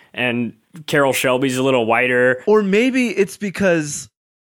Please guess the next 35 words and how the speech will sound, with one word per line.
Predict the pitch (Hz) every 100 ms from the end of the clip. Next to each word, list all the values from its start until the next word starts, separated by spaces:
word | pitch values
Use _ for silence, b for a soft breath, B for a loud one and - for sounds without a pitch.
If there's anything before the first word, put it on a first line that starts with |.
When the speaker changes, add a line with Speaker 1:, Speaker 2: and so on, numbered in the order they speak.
| _ 147
Speaker 2:
someone | 170 220 208 196
is | 165 151
just | 160 - -
pulling | 170 202 202 180 170 _ _
Ken | - 208
Miles' | 202 208 214 196 185
ass | 202 208 -
back | 220 262 240 - - -
to | -
come | 185 214
back | 208 226 -
to | 233
everyone, | 226 220 233 233 254 - b b b
just | 202 196
like | 226
the | 214
dog | 214 226 233
is | 226 220
on | 226 214
the | 196
Coppertone | - 196 285 277 247 190 160
girl. | 139
Speaker 1:
You | 143
know, | 233
I | 185 202
know | 226
you're | 277
making | 254 233 240
a | 165
joke, | - 143 165 170
but | 180
you | 147
might | 139 127
be | 113
right. | - -